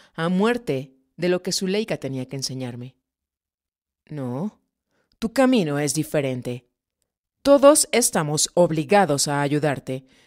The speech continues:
pero no eres como nosotros. Tienes que regresar a Los Ángeles. Tienes otras cosas que hacer". "¿Qué tendré que hacer?",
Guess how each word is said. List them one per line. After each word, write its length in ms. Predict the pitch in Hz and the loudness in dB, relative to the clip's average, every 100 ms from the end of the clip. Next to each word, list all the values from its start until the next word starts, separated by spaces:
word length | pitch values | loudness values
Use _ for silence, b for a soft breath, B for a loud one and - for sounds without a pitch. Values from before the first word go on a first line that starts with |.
| b - | b -2
pero 460 | 190 180 170 - - | 4 6 4 0 -6
no 400 | 180 202 240 302 | 2 4 4 4
eres 280 | 180 135 - | 2 0 -4
como 240 | 143 135 | -6 -6
nosotros. 680 | 135 - 135 135 135 - - _ _ _ _ _ _ | -2 -2 -2 -4 -6 -8 -12 _ _ _ _ _ _
Tienes 460 | - 233 269 277 285 | -2 4 4 4 2
que 100 | 277 | 2
regresar 520 | 247 202 143 - 135 | 2 0 -2 -4 -4
a 60 | 135 | -4
Los 200 | 147 - | 0 0
Ángeles. 580 | 202 170 113 117 - - _ _ _ _ _ | 0 -4 -10 -8 -8 -10 _ _ _ _ _
Tienes 340 | - 339 415 277 | -4 0 2 2
otras 400 | 156 147 135 - | 0 -2 -4 -6
cosas 400 | 139 - 123 - | -2 -2 -2 -6
que 100 | 135 | -6
hacer". 400 | - 135 127 _ _ _ _ _ _ _ _ _ _ _ - | -8 -10 -14 _ _ _ _ _ _ _ _ _ _ _ -4
"¿Qué 100 | 302 | 0
tendré 400 | 370 381 359 359 | 2 2 2 0
que 100 | 440 | 0
hacer?", 520 | - 285 170 139 | 2 4 2 0